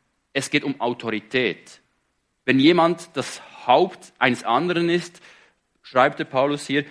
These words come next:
er übt Autorität über die andere Person aus. Und hier in Vers drei ist es offensichtlich symbolisch. Christus ist nicht das physische Haupt des Mannes, sondern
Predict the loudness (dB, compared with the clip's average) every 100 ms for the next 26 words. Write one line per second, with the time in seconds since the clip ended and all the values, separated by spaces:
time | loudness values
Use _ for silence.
0 | -12 _ -2 -2 -2 -10 -6 -4 -4 -4
1 | -6 -6 -6 -2 0 -2 -8 -20 _ -18
2 | -16 -18 -10 -6 -6 -4 -4 -4 -8 _
3 | -12 -12 -10 -8 -6 -8 -12 _ _ -4
4 | -4 -4 -8 -4 -2 -2 2 2 2 2
5 | 4 6 2 -4 -18 _ _ _ -12 -8
6 | -6 -6 -6 -8 -10 -10 -18 -18 _ _
7 | _ -12 -6 -2 -2 -2 -6 -12 -14 _
8 | _ -2 0 0 0 -4 -4 -12 -20 _
9 | -6 -6 -10 -8 -10 -10 -14 -12 -12 -14
10 | -14 -10 -4 -4 -4 -10 -10 -4 -4 -4
11 | -10 -18 _ -4 -2 0 0 -2